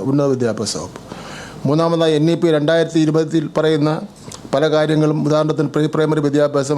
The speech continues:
അധ്യാപക ശാക്തീകരണം, നൂറ് ശതമാനം എൻറോൾമെന്റ്, ത്രിഭാഷാ പദ്ധതി, കേരളം പതിറ്റാണ്ടുകൾക്ക് മുമ്പ് തന്നെ ഇതെല്ലാം നടപ്പിലാക്കിയ കാര്യങ്ങളാണ്. ഇക്കാര്യത്തിൽ നാം എൻ ഇ പിയേക്കാൾ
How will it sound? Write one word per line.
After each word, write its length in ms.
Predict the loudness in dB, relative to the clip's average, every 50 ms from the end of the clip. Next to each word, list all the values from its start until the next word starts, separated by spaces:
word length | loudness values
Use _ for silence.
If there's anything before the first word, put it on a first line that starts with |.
| 0 0
അധ്യാപക 440 | 0 0 0 2 2 2 0 -2 -2 -2
ശാക്തീകരണം, 680 | -2 -2 -2 -2 0 0 2 2 2 2 0 0 -2 -2 -6 -12 -18 -18 -16 -16 -16 -10 -4 -2 0 2
നൂറ് 180 | 2 2 2 0
ശതമാനം 420 | 0 0 2 2 2 2 2 2 2 2
എൻറോൾമെന്റ്, 540 | 4 4 2 2 2 2 2 2 2 2 0 -2 -2 -2
ത്രിഭാഷാ 400 | 0 0 0 0 0 0 0 0 0 -2
പദ്ധതി, 300 | 0 0 0 0 0 0 -2 -8 -16 -18 -20 -20 -20 -20 -18 -18 -18 -18 -18 -18 -18 -18 -10 -4 0
കേരളം 320 | 2 2 2 2 0 0 0
പതിറ്റാണ്ടുകൾക്ക് 600 | 0 -2 0 0 0 0 2 2 2 0 0 0 0 0
മുമ്പ് 160 | 2 2 2 2 2
തന്നെ 120 | 2 2 2
ഇതെല്ലാം 240 | 2 2 2 2 2 2
നടപ്പിലാക്കിയ 420 | 0 0 0 0 0 0 0 0 0
കാര്യങ്ങളാണ്. 420 | 0 0 -2 -4 -6 -10 -12 -14 -16 -18 -18 -18 -18 -18 -18 -18 -18 -18 -18 -18 -18 -18 -16 -16 -16 -16 -14 -14 -8 -6 -4
ഇക്കാര്യത്തിൽ 360 | 0 0 2 0 0 0 0 0 0 0
നാം 120 | 0 0 0 0 2
എൻ 80 | 2 2 2
ഇ 40 | 2 0
പിയേക്കാൾ 340 | 0 0 2 2 0 0